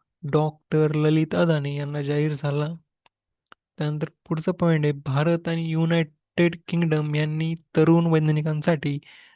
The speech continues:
रामंजून संशोधन फेलोशिपची तरतूद सुरू केली. रिअल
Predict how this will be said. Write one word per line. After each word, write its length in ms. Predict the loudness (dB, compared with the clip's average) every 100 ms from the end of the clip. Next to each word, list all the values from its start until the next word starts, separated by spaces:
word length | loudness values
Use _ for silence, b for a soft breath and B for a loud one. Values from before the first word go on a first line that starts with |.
| B -10
रामंजून 720 | -4 -2 0 0 0 0 -2 -2
संशोधन 500 | -4 -2 0 0 0
फेलोशिपची 680 | 0 0 0 -4 0 0
तरतूद 320 | 2 0 -4 -6
सुरू 280 | -4 -4 -2
केली. 300 | 0 0 -2 -8 _ b b _ _ _ _ B B B B B _ _ _ _ -8
रिअल 420 | -4 0 0